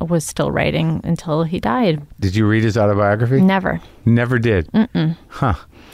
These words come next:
Speaker 1: Yeah, I, I fl-, <laughs> I skimmed through it.
Speaker 2: Yeah.
Speaker 1: Um, like, actually just in the last year and was like, "I never need to read this." <laughs>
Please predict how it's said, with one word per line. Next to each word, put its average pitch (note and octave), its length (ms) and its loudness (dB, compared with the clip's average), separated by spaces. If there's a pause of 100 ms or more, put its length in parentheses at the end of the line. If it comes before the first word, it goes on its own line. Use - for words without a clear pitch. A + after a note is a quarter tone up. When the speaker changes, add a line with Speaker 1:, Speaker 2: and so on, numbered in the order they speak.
(500)
Speaker 1:
Yeah, G#3 340 2
I, G3+ 220 2 (140)
I G3 160 0
fl-, - 220 -4
<laughs> - 320 -2
I F3+ 60 -2
skimmed A3+ 580 0
through G3 260 0
it. - 180 -2 (200)
Speaker 2:
Yeah. G2+ 360 2
Speaker 1:
Um, D#3+ 460 0
like, F3+ 320 -4 (180)
actually E3+ 380 -4
just E3+ 180 -6
in F3 120 0
the E3+ 60 0
last D#3+ 360 -2
year E3 280 0
and E3+ 200 0
was E3 160 -2
like, D#3 180 -4 (280)
"I A#3+ 180 2
never E3+ 420 4
need D#3+ 200 -2
to - 120 -8
read - 200 -6
this." - 360 -8
<laughs> - 60 -20